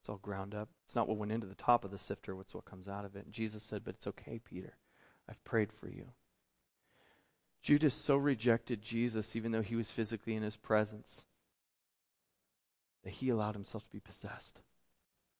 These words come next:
He betrayed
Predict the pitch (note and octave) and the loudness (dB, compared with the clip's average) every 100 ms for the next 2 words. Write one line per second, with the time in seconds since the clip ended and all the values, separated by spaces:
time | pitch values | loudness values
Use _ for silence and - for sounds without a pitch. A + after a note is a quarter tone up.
0 | _ _ _ _ _ _ _ _ _ _ | _ _ _ _ _ _ _ _ _ _
1 | _ _ _ _ _ _ _ _ _ _ | _ _ _ _ _ _ _ _ _ _
2 | A#2+ G#2+ - A2+ G#2+ A2 A2 | -6 -4 4 8 8 8 2